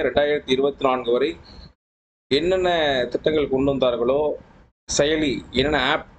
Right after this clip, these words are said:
லான்ச் பண்ணாங்களோ, துறை, துறை ரீதியான இல்ல செயலிகள் என்ன லான்ச் பண்ணாங்களோ, so அது அனைத்துமே இந்த வீடியோல நம்ம பார்த்துட்டு இருக்கோம். இது ஒரு மூன்றாவது ஃபேஸ், தேர்ட் ஃபேஸா நம்ம இந்த வீடியோல, அஹ்,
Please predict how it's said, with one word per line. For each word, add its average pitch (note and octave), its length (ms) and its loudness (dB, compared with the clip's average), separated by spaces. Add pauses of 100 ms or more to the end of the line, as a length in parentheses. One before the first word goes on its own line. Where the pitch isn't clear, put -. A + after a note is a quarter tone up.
(120)
லான்ச் C3 340 -2
பண்ணாங்களோ, B2 400 0
துறை, C#3 320 0 (120)
துறை D3+ 240 2
ரீதியான E3 420 0
இல்ல C3+ 200 -2
செயலிகள் C#3+ 440 0
என்ன C3 280 0 (280)
லான்ச் C#3 340 -2
பண்ணாங்களோ, A#2 380 -2 (1040)
so F#3+ 80 4
அது F3 100 2
அனைத்துமே F#3+ 500 0
இந்த D#3+ 200 0 (800)
வீடியோல C3+ 220 0
நம்ம A#2+ 260 0
பார்த்துட்டு - 140 -8
இருக்கோம். G3 280 -2
இது E3+ 120 0
ஒரு C#3 160 2
மூன்றாவது D3+ 580 0
ஃபேஸ், A#2+ 580 -2
தேர்ட் E3+ 280 0
ஃபேஸா C#3+ 340 2
நம்ம A#2+ 220 -2
இந்த A2 180 -2
வீடியோல, A#2 680 0 (1600)
அஹ், C#3+ 460 0